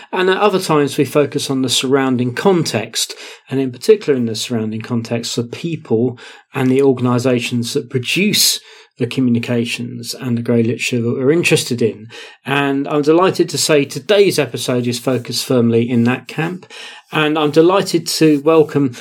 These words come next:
and it's the first time I've ever welcomed back a guest who's appeared previously. So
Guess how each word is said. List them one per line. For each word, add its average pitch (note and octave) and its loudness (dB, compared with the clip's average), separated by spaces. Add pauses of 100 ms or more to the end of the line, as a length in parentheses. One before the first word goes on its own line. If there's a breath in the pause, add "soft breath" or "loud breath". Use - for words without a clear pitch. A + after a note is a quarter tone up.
(120)
and C#3 0
it's D3 2
the D#3+ -2
first - 4
time F3 2
I've E3 4
ever E3+ 2
welcomed D3+ 2
back - -4 (260 soft breath)
a C#3+ -8
guest B2 -2
who's C3 0
appeared B2+ 0
previously. A#2 -2
So C3 0